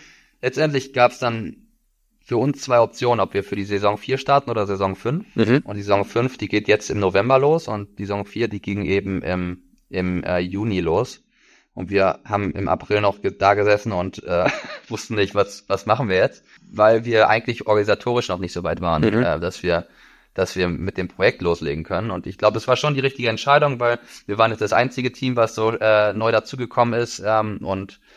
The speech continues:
Speaker 1: der Fokus lag auf uns und wir haben auch Trainingstage bekommen, ein paar, und, ähm,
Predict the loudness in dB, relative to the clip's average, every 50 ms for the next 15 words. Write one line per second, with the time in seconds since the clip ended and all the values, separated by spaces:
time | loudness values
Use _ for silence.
0 | -20 -20 -20 -20 -20 _ _ _ _ -6 -2 0 0 0 2 2 0 0 4 4
1 | 4 4 6 4 2 2 0 -2 -2 -2 -2 -4 -4 -2 0 2 2 2 0 -4
2 | -8 _ -8 -8 -8 -4 -4 0 0 0 0 -2 -2 0 0 0 2 0 -2 -6
3 | -2 0 0 2 2 0 -2 -2 -4 0 4 6 6 8 6 6 4 0 -4 -6
4 | -8 -8 -6 -4 -2 -2 -2 -2 -2 -4 -6 -8 -12 _